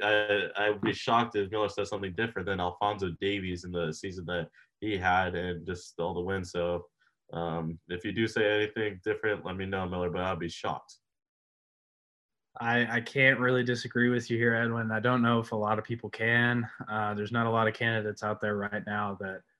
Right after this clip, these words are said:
Speaker 2: I think could top, uh, what Alphonso Davies has done the past year. So I'm definitely gonna put him there. And then going to the opposite side of the pitch,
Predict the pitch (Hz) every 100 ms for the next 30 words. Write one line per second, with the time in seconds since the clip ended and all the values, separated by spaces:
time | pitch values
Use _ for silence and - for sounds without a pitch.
0 | - 104 - 113 101 101 - 104 87 -
1 | _ _ _ _ _ - 101 98 95 92
2 | 104 110 113 107 101 110 107 120 113 104
3 | 101 104 104 98 98 101 101 101 - 104
4 | 98 - 107 98 95 - 101 107 104 120
5 | 113 110 - 110 104 107 98 101 104 101
6 | 107 107 107 113 110 113 101 107 - 113
7 | 120 - 110 110 104 - 110